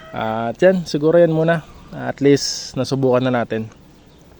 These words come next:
At hanggang dito muna, mga idol. Yan. Di-deliver natin tong ating antena. At yan, may mga nagtatransmit pa.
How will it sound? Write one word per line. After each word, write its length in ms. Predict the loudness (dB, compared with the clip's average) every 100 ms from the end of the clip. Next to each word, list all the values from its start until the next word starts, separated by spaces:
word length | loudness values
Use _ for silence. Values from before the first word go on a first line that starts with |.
| -20 -20 -20 -20 -20 -20 -16
At 380 | -10 -8 -8 -6
hanggang 240 | -4 0
dito 160 | 0 0
muna, 400 | 2 2 0 -4
mga 220 | -14 -12 -12 -8
idol. 220 | -6 -6 -10 -16 -20 -20 -20 -20 -20 -20 -20 -20
Yan. 200 | -20 -20 -20 -20 -20 -20 -20 -20 -20 -16
Di-deliver 480 | -10 -6 -6 -6 -6
natin 320 | -6 -6 -8
tong 160 | -8 -8
ating 320 | -8 -8 -6
antena. 460 | -4 -4 -8 -10 -14 -18 -20 -20 -20 -20
At 260 | -18 -14 -4
yan, 220 | -2 -2
may 100 | -6
mga 240 | -6 -6
nagtatransmit 560 | -4 -4 -4 -4 -4 -2
pa. 320 | 2 2 0